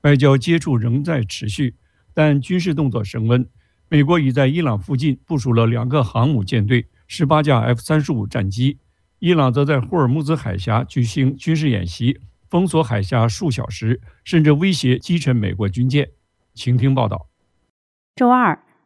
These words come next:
Speaker 2: 美国与伊朗最新一轮核谈判在日内瓦举行，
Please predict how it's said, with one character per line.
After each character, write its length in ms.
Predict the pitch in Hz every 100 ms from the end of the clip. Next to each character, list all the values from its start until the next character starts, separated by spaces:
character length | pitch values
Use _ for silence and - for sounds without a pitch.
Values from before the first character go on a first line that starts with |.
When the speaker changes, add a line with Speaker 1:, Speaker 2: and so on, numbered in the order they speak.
| -
Speaker 2:
美 160 | 240 226
国 200 | 285 311
与 140 | 196
伊 180 | - 240
朗 300 | 202 160 180
最 180 | - 226
新 320 | - 285 262
一 60 |
轮 180 | 214 180
核 200 | 190 170
谈 240 | 180 - 165
判 240 | 226 196
在 280 | - 185 170
日 160 | 180 208
内 160 | 175
瓦 180 | 170 156
举 160 | 175 151
行， 320 | - 160 160